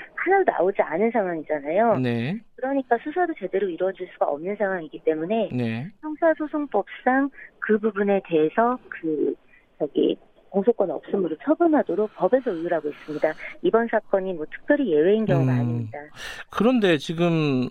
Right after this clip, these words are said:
Speaker 2: 어제 기자회견에서 보면은 그
Speaker 1: 네.
Speaker 2: 진상규명은 꼭 필요하다, 이런 입장이었어요. 그럼 어떤
Speaker 1: 네.
Speaker 2: 방식이 가능할까요? 지금 상황에서는?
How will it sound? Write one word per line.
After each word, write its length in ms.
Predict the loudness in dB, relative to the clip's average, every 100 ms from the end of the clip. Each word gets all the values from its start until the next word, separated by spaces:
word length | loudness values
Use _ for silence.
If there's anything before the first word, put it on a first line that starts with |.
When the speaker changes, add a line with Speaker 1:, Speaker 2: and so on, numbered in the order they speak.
| 0
Speaker 2:
어제 240 | 0 2
기자회견에서 1300 | 0 4 4 4 4 4 4 4 4 4 4 2 0
보면은 760 | -2 0 2 2 2 0 -4 -8
그 600 | -10 -6 -4 -4 -6 -6 -8
Speaker 1:
네. 60 | -6
Speaker 2:
진상규명은 920 | 2 4 4 2 0 2 4 4 2
꼭 160 | -2 -2
필요하다, 560 | 0 2 4 4 4 4
이런 220 | 0 0
입장이었어요. 1120 | -2 0 2 4 2 0 -2 0 0 -2 -6
그럼 160 | 2 4
어떤 280 | 4 4 4
Speaker 1:
네. 60 | 6
Speaker 2:
방식이 560 | 4 2 -4 -2 -2
가능할까요? 680 | 0 2 4 2 2 0 0
지금 320 | -4 -2 0
상황에서는? 560 | 0 0 0 -4 -6 -10